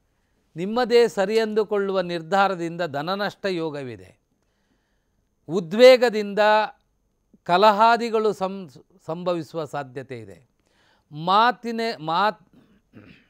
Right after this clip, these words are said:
ಮಾತಿನಲ್ಲಿ ಜಾಗ್ರತೆಯಾಗಿರಬೇಕು.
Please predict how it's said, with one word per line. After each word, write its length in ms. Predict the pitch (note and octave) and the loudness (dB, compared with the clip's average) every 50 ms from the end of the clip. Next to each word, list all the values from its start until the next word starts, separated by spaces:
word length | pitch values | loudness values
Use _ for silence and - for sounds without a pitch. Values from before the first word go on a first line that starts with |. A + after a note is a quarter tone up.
| _ _ _ _ _ _ _ _ _ _ _ _ _ _ _ _ _ _ _ _ _ _ _ _ _ _ _ _ _ _ _ _ _ _ - | _ _ _ _ _ _ _ _ _ _ _ _ _ _ _ _ _ _ _ _ _ _ _ _ _ _ _ _ _ _ _ _ _ _ -12
ಮಾತಿನಲ್ಲಿ 760 | D3 D3+ F3 F#3+ G#3+ - - A#3 B3 A#3 A#3+ A#3 A3+ A3 A3+ | -4 0 2 2 2 0 -2 -4 -4 -4 -4 -4 -4 -6 -6
ಜಾಗ್ರತೆಯಾಗಿರಬೇಕು. 1300 | F#3+ D3 E3+ D#3 F3 F#3 G3+ G#3+ F#3+ D#3 G#3+ G#3+ G#3+ F#3 E3 D#3+ D3 C#3+ A#2+ A#2+ G#2+ - _ F2 - | -4 -2 0 0 0 0 -2 -4 -2 0 0 2 2 0 -2 -4 -6 -8 -8 -12 -14 -18 _ -20 -20